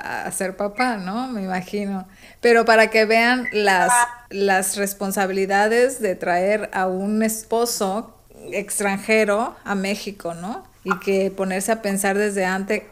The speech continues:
Speaker 1: desde antes cómo le van a hacer, porque probablemente los primeros meses no va a haber trabajo, no va a haber dinero, ¿y de dónde van a sacar el dinero para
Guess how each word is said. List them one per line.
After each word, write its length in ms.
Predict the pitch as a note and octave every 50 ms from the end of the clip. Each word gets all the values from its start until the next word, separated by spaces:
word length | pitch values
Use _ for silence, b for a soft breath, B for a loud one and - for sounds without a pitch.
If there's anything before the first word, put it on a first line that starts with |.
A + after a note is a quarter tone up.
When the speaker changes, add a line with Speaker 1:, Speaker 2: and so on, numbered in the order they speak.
| - -
Speaker 1:
desde 280 | - G3 G3+ F#3+ F3+ F#3
antes 280 | F3 F3+ F#3 G#3+ G#3+ G#3
cómo 220 | - G#3+ G#3 G#3
le 100 | G#3 G3+
van 180 | F#3+ F#3 F3+ F#3+
a 40 | F#3+
hacer, 360 | G3+ G3 - G3+ F#3+ G3 G3
porque 340 | - G#3 G#3 G#3 - F#3 F3
probablemente 800 | F3+ F3 F3+ F3+ F3+ F3 F3+ F#3 F#3+ G3 G3 G3 G3 F#3+ G#3
los 160 | G3+ G3+ G3+ -
primeros 440 | - F#3+ F3+ F3+ F3+ F#3+ G3 G3
meses 540 | G3 G3+ G3+ G3+ G3+ - G3+ G3 G3+ G3+ -
no 340 | F#3 F#3 G3 G3 G3+ G3 G3
va 60 | G3+
a 40 | G3
haber 180 | F#3+ F#3+ F#3 F#3
trabajo, 640 | F#3 E3+ E3 D#3 D3+ D3+ F3 - - - G#3+ A#3 B3+
no 120 | B3 A3 F#3+
va 60 | F3+
a 40 | F3
haber 220 | E3+ F3 F3 F3
dinero, 400 | F3 F3+ F3 E3+ E3+ E3+ F3+ G3+
¿y 40 | G3+
de 120 | G3+ F3+ E3
dónde 300 | F3+ F#3 G3 A3 A#3 A#3+
van 160 | B3 A#3+ A#3+
a 80 | A#3+
sacar 280 | B3 C4 B3 A#3+ A#3+ A3+
el 100 | A#3 A3+
dinero 480 | A#3 A#3+ A#3 A3+ A3+ A3 A3 A3+ A3+ A3+
para 480 | - A#3 A3 A3 A3+ A3+ A3+ A#3 - -